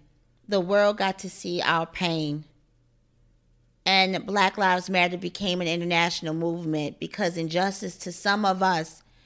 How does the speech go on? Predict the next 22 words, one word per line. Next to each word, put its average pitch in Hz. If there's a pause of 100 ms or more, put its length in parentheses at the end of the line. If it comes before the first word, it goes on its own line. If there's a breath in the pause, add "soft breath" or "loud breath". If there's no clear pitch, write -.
(260 soft breath)
should 196
be 202
an 190
injustice 180
to 190
us 160
all. 165 (1800)
And 214
still, 220 (180)
people 196
traveled, 175 (800)
and 160
people 175
believed 180
the 165
pandemic 165
was 165
a 165
fluke, 151 (840)
even 214
when 202
numbers 175